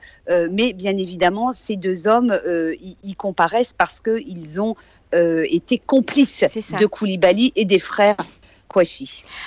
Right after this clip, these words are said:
Speaker 2: Alors, euh, comment, c'est, c'est un tribunal particulier, c'est une cour, euh, d'assises particulière, euh, Laurence, puisqu'elle est, elle est consacrée au, au terrorisme, c'est ça ?
Speaker 1: Oui, c'est une cour d'assises absolument, euh, spéciale. Elle est composée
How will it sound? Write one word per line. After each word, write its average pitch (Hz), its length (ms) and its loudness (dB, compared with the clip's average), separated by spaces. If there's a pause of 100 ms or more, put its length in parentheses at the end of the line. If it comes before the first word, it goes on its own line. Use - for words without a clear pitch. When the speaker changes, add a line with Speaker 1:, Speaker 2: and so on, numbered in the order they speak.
(120)
Speaker 2:
Alors, 226 260 -2
euh, 143 180 -8
comment, 285 420 -2
c'est, 269 140 -6
c'est - 220 -10
un 294 80 -4
tribunal 277 560 -2
particulier, 254 560 -8
c'est - 140 -12
une 254 100 -6
cour, 302 400 -4
euh, 214 220 -2
d'assises 233 420 -4
particulière, 240 720 -8 (420)
euh, 226 140 0
Laurence, 226 360 -2
puisqu'elle 233 280 -6
est, - 100 -6
elle 214 140 -6
est 208 180 -6
consacrée 262 760 -6
au, 233 220 -4
au 214 100 -4
terrorisme, 233 680 -8
c'est 202 160 -14
ça ? 233 220 -10 (640)
Speaker 1:
Oui, 226 160 0
c'est 214 240 -10
une 214 100 -4
cour 214 220 -4
d'assises 196 400 -2
absolument, 196 640 0
euh, 165 80 0
spéciale. 262 800 0
Elle 202 200 2
est 190 120 -2
composée 220 580 -2